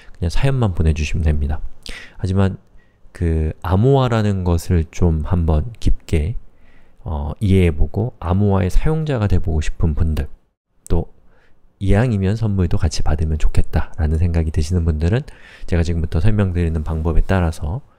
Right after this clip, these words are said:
어, 사연을 보내주시면 선물을 보내드리도록 하겠습니다. 자, 그럼 선물을 받으실 주소를 저에게 보내드리-, 주시는 방법을 지금부터 소개해드리겠습니다. 우선 사연에 적어주세요.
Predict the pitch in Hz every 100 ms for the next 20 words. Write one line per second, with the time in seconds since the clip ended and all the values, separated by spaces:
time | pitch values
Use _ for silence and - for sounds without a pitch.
0 | _ _ _ _ 90 95 - 98 95 90
1 | 85 80 78 82 104 139 - - - 123
2 | 113 82 76 139 - - - 73 - 98
3 | 98 - - - - 104 - - - -
4 | _ _ _ _ _ - - 110 117 127
5 | 143 143 139 131 104 98 104 104 98 95
6 | 92 107 98 80 104 - 90 87 87 92
7 | 90 87 82 - - 90 82 92 123 110
8 | 82 80 80 110 143 - 90 76 78 101
9 | 92 82 80 80 78 - 85 87 - -
10 | - - - - 107 101 143 147 131 98
11 | 98 87 87